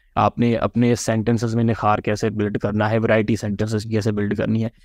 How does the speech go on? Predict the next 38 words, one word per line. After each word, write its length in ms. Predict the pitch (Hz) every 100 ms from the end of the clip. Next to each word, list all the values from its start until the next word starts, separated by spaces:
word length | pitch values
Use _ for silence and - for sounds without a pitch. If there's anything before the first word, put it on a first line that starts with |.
| _ -
उसके 240 | 147 160
बाद 240 | 131 120 120
मैं 140 | 113
आपको 260 | 98 - 107
पैराग्राफिंग 560 | 117 113 113 107 123
सिखाता 380 | 113 113 107 107
हूँ, 140 | 110
यानी 200 | 110 110
वर्ड्स 280 | 113 131 127
बन 220 | 120 117
के 220 | 107 120 117
आपके 360 | 110 - 117
सेंटेंसेस 440 | - 110 107 117 127
बन 200 | 127 127
जाते 280 | 113 117
हैं, 80 | 117
सेंटेंसेस 460 | 113 113 110 113 117
मिला 280 | 110 107 107
के 60 | 113
आपके 260 | 107 - 107
पैराग्राफ 460 | 117 113 117 120
और 180 | 127 139 _ _ _ -
पैराग्राफ 480 | 156 135 120 104 110
मुख्तलिफ 400 | 110 - 113 123
वैरायटी 320 | 113 110 120
के 120 | 123
लिखे 240 | 117 127
जाते 280 | 117 104 104
हैं, 60 | 110
वो 140 | 120
आपको 260 | 113 - 113
मैं 100 | 110
सिखाऊंगा। 480 | - 104 104 - - - - - 123
Then 380 | 131 135 120
इसके 400 | 85 110 - -
साथ 220 | 117 113 113
साथ 200 | 123 117
हम 180 | 117